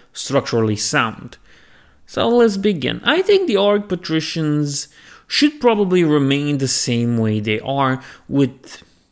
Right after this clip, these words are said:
no knowledge of their founding chapter,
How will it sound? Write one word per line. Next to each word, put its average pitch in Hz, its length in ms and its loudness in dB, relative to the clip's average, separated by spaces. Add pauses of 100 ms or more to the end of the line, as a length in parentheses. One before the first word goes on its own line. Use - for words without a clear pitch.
(220)
no 269 420 4
knowledge 156 840 4
of 120 240 -6
their 120 100 0
founding 120 560 0
chapter, 139 720 0